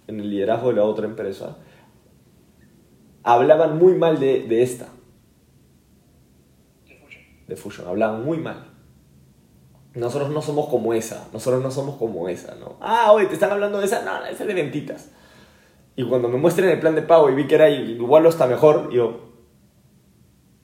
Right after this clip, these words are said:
Speaker 1: a ver, a ver, a ver, a ver, no, pues, ¿cómo, cómo es esto? <laughs> O sea,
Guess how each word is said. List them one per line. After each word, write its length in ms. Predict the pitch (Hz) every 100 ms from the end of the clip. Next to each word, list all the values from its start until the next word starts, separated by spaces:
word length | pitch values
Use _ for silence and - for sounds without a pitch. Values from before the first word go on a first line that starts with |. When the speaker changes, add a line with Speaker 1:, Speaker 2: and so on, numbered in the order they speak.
| _ _ _ _ _ _ _ _ _ _ -
Speaker 1:
a 120 | 92
ver, 180 | 90 69
a 60 |
ver, 80 | 60 53
a 60 |
ver, 60 | -
a 100 | - -
ver, 80 | -
no, 160 | 82 117
pues, 120 | -
¿cómo, 260 | - 98 - -
cómo 140 | -
es 80 | -
esto? 220 | - - - -
<laughs> 80 | - - - - - - - -
O 40 |
sea, 300 | - 98 98